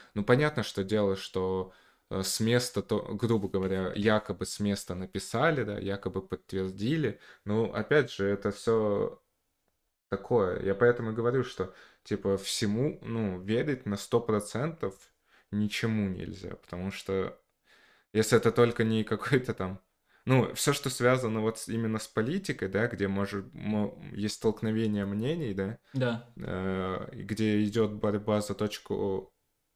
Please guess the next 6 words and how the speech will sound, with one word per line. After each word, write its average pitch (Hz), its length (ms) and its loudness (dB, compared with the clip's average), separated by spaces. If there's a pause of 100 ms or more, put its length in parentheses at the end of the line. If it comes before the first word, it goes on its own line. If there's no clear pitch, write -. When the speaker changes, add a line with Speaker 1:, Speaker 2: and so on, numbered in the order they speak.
(140)
Speaker 1:
за 101 640 2
правоту, 127 720 0
за, 98 640 -2 (480)
эм, 95 580 -6 (520)
где 101 220 0
отстаиваются 101 1600 2